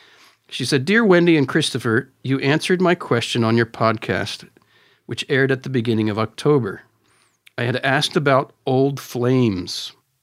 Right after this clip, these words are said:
She says, "I'm writing to you because of a sequence of events that has occurred in the last two months.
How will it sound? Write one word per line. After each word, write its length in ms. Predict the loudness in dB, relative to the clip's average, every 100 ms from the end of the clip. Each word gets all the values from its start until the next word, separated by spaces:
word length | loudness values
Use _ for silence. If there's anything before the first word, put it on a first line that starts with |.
| _ _ _ _ _
She 140 | -12 -4
says, 260 | 0 2
"I'm 160 | 4 4
writing 380 | 4 4 2 2
to 140 | 0
you 180 | 2 2
because 360 | 0 0 0
of 80 | 0
a 60 | -2
sequence 600 | 0 -2 -2 2 2 2
of 180 | 0 2
events 560 | 2 2 0 -2 -8 -10 _ _ _ _ _ _
that 140 | -8
has 160 | -6 -6
occurred 520 | -4 2 4 4 2
in 100 | -2
the 100 | 0
last 480 | 0 0 -2 -4 -8 -6
two 160 | -2
months. 580 | 2 2 0 -4 -8 -10